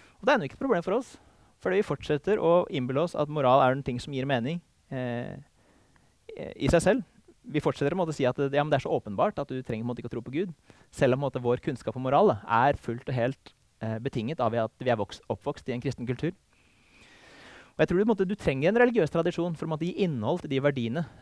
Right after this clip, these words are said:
eh, gi innhold til moralen. Eh, du, du trenger en tykk tradisjon. Så sekularisme kan på en måte aldri, det kan aldri do the trick, på grunn av sekularisme er liksom bare å utvanne,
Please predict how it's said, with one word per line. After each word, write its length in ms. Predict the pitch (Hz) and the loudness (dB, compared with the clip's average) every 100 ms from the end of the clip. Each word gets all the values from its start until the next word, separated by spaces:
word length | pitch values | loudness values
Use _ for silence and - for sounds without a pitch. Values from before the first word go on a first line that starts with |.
| - | -12
eh, 120 | 143 | -4
gi 120 | 170 196 208 | -2 0 0
innhold 400 | 156 110 170 170 | -2 0 -2 0
til 120 | 135 127 | -2 0
moralen. 380 | 143 123 185 - - - - | 4 6 6 2 -4 -20 -12
Eh, 100 | 113 127 | -8 -6
du, 60 | 170 | -6
du 140 | 170 | -6
trenger 320 | - 123 127 | -4 -4 -2
en 60 | 165 | -4
tykk 140 | 143 - | -6 -6
tradisjon. 460 | 151 165 185 226 139 _ | -4 -2 -2 -2 -4 _
Så 160 | - 156 | -4 -4
sekularisme 640 | - 156 165 151 123 170 | 0 2 4 4 2 -4
kan 80 | 147 | -4
på 80 | 143 | -2
en 40 | |
måte 100 | 147 | 4
aldri, 300 | 151 120 135 151 | 6 6 2 -4
det 320 | - - _ 143 | -8 -20 _ 0
kan 140 | 165 | 2
aldri 240 | 127 135 131 | 2 0 0
do 140 | 120 | -4
the 60 | 151 | -4
trick, 300 | 233 233 - | -4 -6 -10
på 80 | - | -10
grunn 160 | 143 135 | -4 -2
av 140 | 139 | -2
sekularisme 420 | 147 147 131 - | 0 0 0 2
er 80 | 160 | 2
liksom 220 | 143 135 | 2 0
bare 160 | 123 127 | -2 0
å 120 | 120 | -4
utvanne, 560 | 110 _ - 107 127 175 | -6 _ -2 0 0 -6